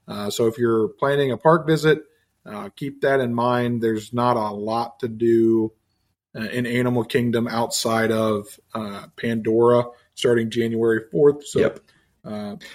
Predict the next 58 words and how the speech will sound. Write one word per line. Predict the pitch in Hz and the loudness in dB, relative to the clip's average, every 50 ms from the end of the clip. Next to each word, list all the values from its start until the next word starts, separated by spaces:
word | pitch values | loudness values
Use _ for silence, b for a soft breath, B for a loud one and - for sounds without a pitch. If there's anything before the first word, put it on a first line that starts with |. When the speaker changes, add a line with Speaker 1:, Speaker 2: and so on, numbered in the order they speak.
| B B | B B
Speaker 2:
So | B - 104 107 | B 2 2 4
Speaker 1:
you | 104 | 4
know, | 101 | 4
Speaker 2:
expect | 101 160 170 160 143 | 4 2 2 4 4
Speaker 1:
keep | 113 92 | 6 6
that | 101 | 6
in | 98 | 6
Speaker 2:
those | 92 82 | 6 4
Speaker 1:
mind. | - 123 | 4 4
Speaker 2:
lines | 131 131 139 143 143 139 - | 4 4 4 4 4 2 0
to | - 139 | -2 -2
be | 139 139 139 | 0 2 2
long. | 131 107 90 87 90 90 90 85 82 82 - - - - _ _ _ _ - | 2 0 -2 -4 -4 -6 -8 -8 -10 -12 -14 -16 -20 -20 _ _ _ _ -6
Speaker 1:
Expect | 160 - - 185 175 175 | -2 2 4 4 4 4
the | 165 | 4
lines | 175 180 190 180 | 4 6 6 6
to | 175 | 6
be | 180 185 | 8 8
long. | 175 175 170 165 165 165 165 160 - 139 | 8 8 6 6 4 4 2 0 -2 -2
Um, | 127 123 123 123 120 120 117 117 120 | -2 0 0 0 0 -2 -4 -4 -4
and | 123 127 | -2 -2
if | 131 127 - - | -2 -2 -2 -2
this | 147 135 - | -2 -2 0
is | 139 123 123 | -2 -4 -4
one | 123 135 139 139 | -4 -4 -4 -4
of | 131 131 | -2 0
the, | 131 127 123 120 117 117 - _ _ _ _ _ _ _ _ _ _ _ - | 0 0 0 -2 -6 -8 -10 _ _ _ _ _ _ _ _ _ _ _ -6
you | - 143 | 0 2
know, | 143 | 2
if | 139 147 | 4 4
you've | 160 160 | 4 4
got | 185 165 160 - - - | 4 2 2 0 -6 -2
the, | 135 127 - - | -2 -2 -2 -2
the | - 123 | -6 -8
thrill | 123 - 151 160 165 160 | -4 0 4 6 6 6
seekers | - - 175 170 170 180 170 170 165 165 - - _ _ _ _ _ _ _ - | 6 4 2 4 6 6 6 6 6 2 -2 -14 _ _ _ _ _ _ _ -10
and, | 117 117 120 120 - - | -8 -6 -6 -6 -6 -6
and | - 123 | -4 -2
this | 131 131 - | -2 -2 -2
is, | 131 135 | 0 0
like, | 135 127 | 0 2
a | 120 | 2
once | 113 117 127 135 - 151 | 0 -2 -2 -2 -2 -2
in | 131 | -2
a | 127 | 0
lifetime | 131 131 127 - - 139 127 123 | 0 0 0 -2 -2 -4 -4 -4
trip | 120 - 151 135 - | -2 0 0 -2 -2
for | 139 | -4
you, | 139 139 139 135 135 | -4 0 2 2 2
maybe | 127 123 120 117 117 | 2 0 -2 0 0
wait | 113 117 117 120 117 - | 0 0 0 0 -2 -4
until, | 110 - - 120 117 113 110 107 - _ _ _ _ _ _ _ _ _ | -6 -8 -4 -4 -2 -2 -4 -6 -8 _ _ _ _ _ _ _ _ _
uh, | - 104 101 101 101 | -12 -12 -10 -8 -6
mid, | 101 107 117 113 113 | -4 -2 0 0 0
uh, | 107 107 - - - - 113 107 107 | 0 -2 -4 -6 -4 -2 -2 0 0
mid-April. | 110 117 110 107 107 110 107 - 113 110 104 104 - - _ - | 2 2 4 4 4 2 2 2 2 2 2 2 -2 -6 _ -4
Speaker 2:
Yeah, | - 90 69 - - - | -2 -2 -2 -2 -6 -10
Speaker 1:
Um, | 87 85 87 101 98 98 98 95 95 - | -8 -8 -6 -6 -8 -8 -8 -8 -10 -12